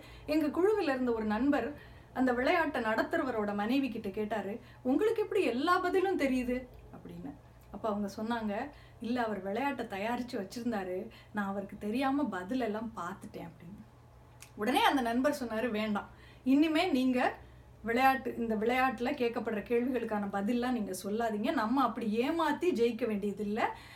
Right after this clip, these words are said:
நமக்கு மதிப்பெண்கள் அப்படி வாங்க வேண்டிய அவசியம் இல்ல" அப்படின்னு.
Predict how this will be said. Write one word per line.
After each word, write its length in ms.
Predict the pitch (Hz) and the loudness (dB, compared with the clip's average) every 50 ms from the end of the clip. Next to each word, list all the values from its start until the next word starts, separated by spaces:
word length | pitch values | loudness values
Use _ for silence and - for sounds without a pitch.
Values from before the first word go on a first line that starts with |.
| - - | -16 -10
நமக்கு 440 | - 220 220 240 294 302 - - 415 415 | -4 -2 0 0 0 0 0 -2 -2 0
மதிப்பெண்கள் 600 | 269 214 220 254 240 - 247 233 240 240 302 320 | 0 0 0 -2 -2 -2 -2 -2 0 0 0 0
அப்படி 280 | 220 196 - 247 262 | 0 0 -2 -2 -2
வாங்க 300 | 208 196 190 196 208 214 | -2 -2 -4 -2 -2 -4
வேண்டிய 240 | 196 196 208 262 240 | -4 -4 -2 -2 -2
அவசியம் 440 | 190 - 214 220 - - 233 202 180 | -2 -2 -2 -4 -4 -4 -6 -6 -6
இல்ல" 240 | 185 185 180 180 - | -6 -6 -6 -6 -8
அப்படின்னு. 300 | - - - 254 254 | -10 -12 -12 -12 -12